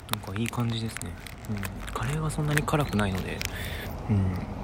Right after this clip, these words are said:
本当にスナックとして食べるのにめちゃくちゃいい感じの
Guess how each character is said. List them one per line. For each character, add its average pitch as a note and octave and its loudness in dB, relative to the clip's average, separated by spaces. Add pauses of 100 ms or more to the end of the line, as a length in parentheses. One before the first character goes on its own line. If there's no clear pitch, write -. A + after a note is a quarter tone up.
本 D3 8
当 F3 8
に E3+ 12
ス - 12
ナ F#3+ 12
ッ - 12
ク - 8
と B2+ 8
し - 4
て A2+ -2
食 A#2+ 6
べ B2 6
る A2+ 8
の G2 6
に F#2 4 (540)
め G2+ 6
ち - 4
ゃ C3 6
く - 4
ち C#3+ 10
ゃ - 10
い C#3 10
い C3+ 8
感 A#2+ 8
じ A2+ 6
の A2 6